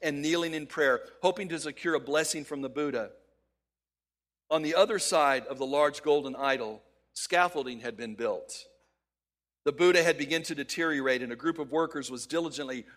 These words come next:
repairing the broken Buddha. He says, "I took in the scene. Broken people were bowing down to a broken Buddha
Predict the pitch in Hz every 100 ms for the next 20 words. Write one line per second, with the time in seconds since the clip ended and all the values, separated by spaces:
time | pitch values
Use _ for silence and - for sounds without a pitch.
0 | - 139 - 165 156 139 127 147 147 131
1 | 127 143 110 98 - _ _ _ _ _
2 | _ _ _ _ 113 156 143 143 - 156
3 | 165 143 - 165 147 123 98 _ _ _
4 | _ _ _ _ 165 196 - 208 - 233
5 | 208 98 82 _ _ _ _ _ _ _
6 | _ _ - 139 170 190 196 170 180 185
7 | 180 160 135 165 170 180 165 156 123 101